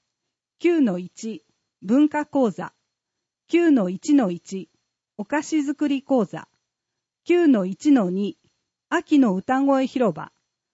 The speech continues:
九の一の三、アンラーン学びほぐしの旅。松代大本営跡を訪ねる。九の二、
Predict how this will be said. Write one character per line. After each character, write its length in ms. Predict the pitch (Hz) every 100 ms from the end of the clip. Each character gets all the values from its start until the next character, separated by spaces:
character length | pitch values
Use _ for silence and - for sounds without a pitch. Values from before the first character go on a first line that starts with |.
| _ _ _ _
九 220 | 339 349
の 180 | 262 190
一 240 | 202 294 285
の 160 | 185
三、 400 | - 175 190 175 _ _ _ _ _ -
ア 140 | 240
ン 140 | 294 302
ラ 220 | 302 269
ー 40 |
ン 200 | 180 170 _ -
学 280 | 208 254 254
び 120 | 240
ほ 120 | 240
ぐ 140 | 247
し 300 | - 233 214 -
の 200 | 254 240
旅。 400 | 190 185 185 - _ _ _ _ _ _ _ _ 208
松 300 | 220 294 320
代 380 | 277 208 165 175
大 260 | 220 294
本 300 | 294 302 302
営 220 | 285 277 269
跡 260 | 269 226
を 240 | 185 190 _ -
訪 220 | 170 208
ね 160 | 202
る。 160 | 185 - _ _ _ _ _ _ _ _ _ _
九 220 | - 330 277
の 180 | 180
二、 300 | 185 208 -